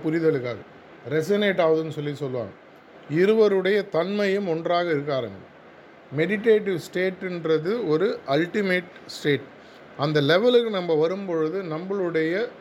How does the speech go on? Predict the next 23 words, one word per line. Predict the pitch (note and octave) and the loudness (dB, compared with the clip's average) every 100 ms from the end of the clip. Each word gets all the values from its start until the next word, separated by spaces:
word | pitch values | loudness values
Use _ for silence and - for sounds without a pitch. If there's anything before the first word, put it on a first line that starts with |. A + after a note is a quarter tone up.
| - - | -16 -2
பயிற்சியானது | D#3 F#3 F#3 F#3+ F3 D3+ D3 E3+ G#3+ | 0 0 -2 -2 0 0 0 -2 -2
almost | C3 D#3 E3+ F3 G#3 G3+ - - - - - | 0 0 0 -2 -4 -6 -20 -20 -20 -20 -8
பூரணம் | F3+ G3 F#3 D#3 | -4 0 0 0
அடைஞ்சிருது. | C#3 C3+ B2 F#2+ - - - - - - - | 0 0 -2 -4 -12 -20 -20 -20 -20 -18 -6
எந்த | C#3 F#3 G3 G3 | -4 0 0 2
பாயிண்ட்ல | E3 G3 F#3+ | 0 0 2
இருக்கோன்றது | E3+ D#3+ E3 D#3+ E3 E3 | 2 2 -2 -2 -2 -4
முக்கியமே | C#3 C3 D#3 D#3 | -6 -4 -2 -2
இல்ல. | C3+ A#2 B2 - - - - - - - - - | -2 -4 -8 -12 -20 -20 -20 -20 -20 -20 -20 -4
நம்மளோட | C3+ C#3 C3+ C3 | 0 2 4 4
பயிற்சியில | C#3+ D#3 D#3 | 2 0 0
வந்து | D3+ C#3+ C#3+ | 0 0 -2
சொல்லுவாங்க, | C#3 C#3+ D#3 C#3 G#2+ - - - - - - - - | -4 0 2 0 -6 -18 -20 -20 -20 -20 -20 -20 -12
ஆ, | A#2 A2+ A2 A2 G#2+ A2 A#2 A2+ - - C3 | -6 -4 -4 -4 -6 -8 -10 -12 -14 -8 -2
ஒரு | C3+ | -2
வந்து | C3 D3 D#3 | 0 0 2
ஒரு | D3 D#3 D#3 C3+ A#2 A2+ | 2 2 2 2 -2 -4
எந்த | B2+ D#3+ F3 F3 | -4 -4 0 -2
பாயிண்ட்ல | E3+ D#3+ F3 E3+ | 0 -2 -2 -2
வேணா | D#3+ F3 | -2 0
அவங்களால | D#3 D3+ D#3+ C#3 | 0 2 2 0
மெர்ஜ் | D3+ F3+ F3 | 0 0 2
ஆக | E3 D3 | 2 2